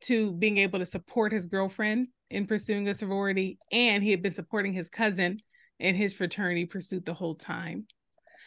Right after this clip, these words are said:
We watched him, um, go from, eh, you know, in general, being so extreme that, um, you know, the institution's going to expel him, to being able to understand when his friends say, "Bro,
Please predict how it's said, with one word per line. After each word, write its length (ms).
We 200
watched 580
him, 640
um, 540
go 240
from, 640
eh, 240
you 160
know, 260
in 260
general, 600
being 520
so 420
extreme 840
that, 460
um, 540
you 160
know, 320
the 240
institution's 680
going 200
to 80
expel 460
him, 300
to 120
being 300
able 240
to 220
understand 680
when 140
his 160
friends 380
say, 160
"Bro, 500